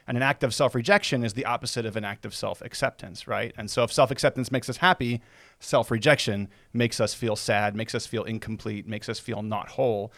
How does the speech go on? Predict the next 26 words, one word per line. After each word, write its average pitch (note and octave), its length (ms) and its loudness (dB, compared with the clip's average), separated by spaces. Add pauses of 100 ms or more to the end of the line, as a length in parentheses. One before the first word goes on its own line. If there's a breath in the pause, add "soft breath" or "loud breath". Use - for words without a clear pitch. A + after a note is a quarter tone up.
(180 soft breath)
and A2+ 120 -2
we A#2 60 0
continue A#2+ 400 -2
to A#2 80 -2
reach A#2 220 -2
outside A2 340 -2
of G#2 80 -6
ourselves G#2+ 400 -6
to G#2+ 60 -12
try G2+ 240 -6
and G2+ 80 -12
complete A2+ 400 -10
that. G2 260 -8
So, G#2 300 -4 (320 soft breath)
um, A2+ 320 -2 (100)
you C#3 80 0
know, B2 120 4
when C#3 120 0
it A#2+ 80 -6
comes F3 220 -2
to F#3+ 80 -6
the D#3+ 80 0
comparison A#2 580 -2
side F#2 240 -10
of - 80 -16
things, - 380 -16